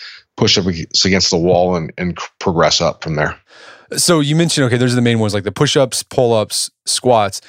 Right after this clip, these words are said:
Speaker 2: And then you mentioned there's variations, and I guess all those different variations, that's how you increase intensity for body weight exercises?
Speaker 1: Absolutely. You know, you can, there's all sorts of things. That's how you, you can do, you go unilateral. I mean,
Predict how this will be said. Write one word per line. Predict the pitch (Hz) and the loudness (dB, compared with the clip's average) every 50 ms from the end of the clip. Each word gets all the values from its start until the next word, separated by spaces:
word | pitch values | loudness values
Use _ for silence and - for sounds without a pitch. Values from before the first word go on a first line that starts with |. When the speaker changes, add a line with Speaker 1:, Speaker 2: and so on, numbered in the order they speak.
| - - - - - | -20 -20 -14 -4 0
Speaker 2:
And | 156 | 0
then | 196 220 | 2 2
you | 220 185 | 2 2
mentioned | 165 165 147 - 147 | 2 0 0 0 0
there's | 139 123 | 0 0
variations, | 113 104 131 147 143 131 131 139 151 143 - 127 113 | 0 2 2 2 2 4 2 2 0 0 -2 -4 -2
and | 117 123 | -2 0
I | 131 | 0
guess | 139 147 - | 0 2 2
all | 151 147 139 | 2 2 2
those | 143 127 | 2 0
different | 110 131 123 139 123 104 | 0 -2 -2 -2 -2 0
variations, | 127 120 117 110 107 117 117 - 123 101 | 0 0 2 2 0 0 0 0 -2 0
that's | 101 117 117 - - | 0 0 0 0 -2
how | 139 139 | -2 0
you | 131 123 117 107 | 0 0 -2 -2
increase | 107 101 95 - - 120 113 107 - - | -2 -4 -6 -6 -4 -2 0 0 0 -2
intensity | 98 92 - - 107 110 - - 120 123 123 123 120 | -4 -6 -4 -2 -2 -2 -2 0 0 0 0 0 -2
for | - - 123 | -4 -4 0
body | 107 120 120 123 123 | 2 2 2 2 0
weight | 123 123 123 123 | -2 -2 0 0
exercises? | 120 117 - 139 117 113 127 127 123 127 131 127 120 - _ _ _ _ _ _ - | 0 0 -2 -4 0 0 2 0 0 0 -4 -6 -6 -10 _ _ _ _ _ _ -2
Speaker 1:
Absolutely. | - 120 127 120 - 113 110 113 113 104 107 98 90 - - | 0 0 0 0 -2 0 0 0 0 0 -2 -4 -4 -10 -12
You | - 110 113 | -6 -2 0
know, | 107 98 98 92 80 78 82 | 0 0 0 -2 -4 -10 -14
you | 92 101 101 92 | -12 -12 -10 -6
can, | 110 107 98 92 - - 80 82 80 | -4 -2 -2 -2 -4 -8 -12 -8 -2
there's | 101 98 - | -2 0 2
all | 101 87 92 | 2 2 2
sorts | - 113 120 - | 2 0 0 0
of | - | 0
things. | - 95 87 - 87 | 0 -2 -2 -2 0
That's | 87 98 98 92 - | 0 0 0 0 0
how | 101 | 0
you, | 95 92 90 82 80 - | 0 0 -2 -2 -4 -8
you | - - - 87 90 | -12 -18 -16 -8 -4
can | 104 95 | -2 0
do, | 87 95 95 80 - - | 0 0 -2 -2 -6 -8
you | - 95 95 87 78 - - 90 | -4 -2 -2 -2 -2 -4 -8 -8
go | 85 101 101 | -2 0 0
unilateral. | 98 95 101 101 98 90 90 92 95 101 101 98 95 92 87 85 82 82 | 2 2 2 2 2 2 2 2 2 2 2 2 2 0 0 0 0 -2
I | 85 | -2
mean, | 87 87 87 87 87 85 | -2 -2 -2 -2 -4 -6